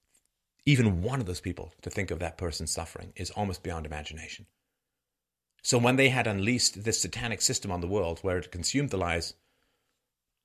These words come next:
of tens and tens and tens of millions of people, helpless people, not even in a war where you can fight back, trapped, cornered, pulled from their beds at four o'clock in the morning by jackbooted thugs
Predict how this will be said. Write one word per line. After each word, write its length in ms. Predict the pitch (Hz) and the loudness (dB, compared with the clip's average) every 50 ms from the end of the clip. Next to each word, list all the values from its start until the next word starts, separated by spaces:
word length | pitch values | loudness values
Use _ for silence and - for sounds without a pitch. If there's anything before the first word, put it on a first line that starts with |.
| _ - | _ -8
of 160 | 98 92 - | -8 -4 8
tens 320 | - - - 151 143 127 | 12 12 12 12 10 4
and 120 | 117 107 101 | 2 0 0
tens 260 | - - 110 107 92 | 0 -2 -2 0 0
and 120 | 90 90 | -2 -2
tens 220 | - 98 92 95 90 | -2 -2 -2 -2 -2
of 100 | 82 76 | -2 -2
millions 400 | 90 92 98 110 104 98 92 87 | -2 0 2 2 2 0 0 -2
of 80 | 85 | -4
people, 320 | - 82 78 - - - - _ _ _ _ _ _ _ _ _ _ _ _ _ _ - | -4 -6 -6 -6 -8 -12 -16 _ _ _ _ _ _ _ _ _ _ _ _ _ _ 2
helpless 480 | - 175 170 123 104 - - - - - _ - | 6 6 6 6 2 -4 -4 -4 -6 -6 _ 0
people, 240 | 127 120 - - - - | 2 2 2 0 0 2
not 140 | 123 147 170 | 4 6 8
even 160 | 196 196 196 | 8 8 8
in 80 | 190 185 | 8 10
a 60 | 156 | 10
war 280 | 139 175 208 185 135 | 12 12 12 12 12
where 100 | 107 107 | 12 8
you 60 | 107 95 | 6 4
can 120 | 110 98 | 2 0
fight 320 | - - 127 120 101 - | 2 4 4 4 4 4
back, 240 | - 131 101 - - _ _ _ _ _ - | 2 2 2 0 -4 _ _ _ _ _ -2
trapped, 340 | - - 135 107 - - - | 2 2 2 2 0 -4 -6
cornered, 400 | - - 135 120 98 - - - | -2 2 2 2 2 0 -2 0
pulled 320 | - 175 151 117 107 - | 2 2 2 2 0 -2
from 140 | - 107 110 | 0 2 2
their 120 | 107 95 | 2 4
beds 380 | 87 92 95 - - - - - _ - - - - - _ _ _ _ _ _ | 4 2 0 0 0 -2 -4 -4 _ -12 -20 -20 -20 -20 _ _ _ _ _ _
at 80 | - - | -8 0
four 200 | - 143 120 98 | 4 6 6 6
o'clock 320 | 95 - - 90 90 - | 6 4 2 0 0 2
in 80 | - 85 | 0 0
the 80 | 87 | 0
morning 300 | 90 87 85 82 80 80 | 0 0 0 0 -2 -2
by 140 | 76 80 80 | -2 -2 -2
jackbooted 600 | 80 - - 90 82 80 - - 90 82 80 76 | -2 -2 -2 -2 -4 -4 -6 -6 -4 -4 -4 -6
thugs 500 | - - - - 87 85 76 - - - | -10 -6 -4 -2 -2 -2 -2 -4 -4 -6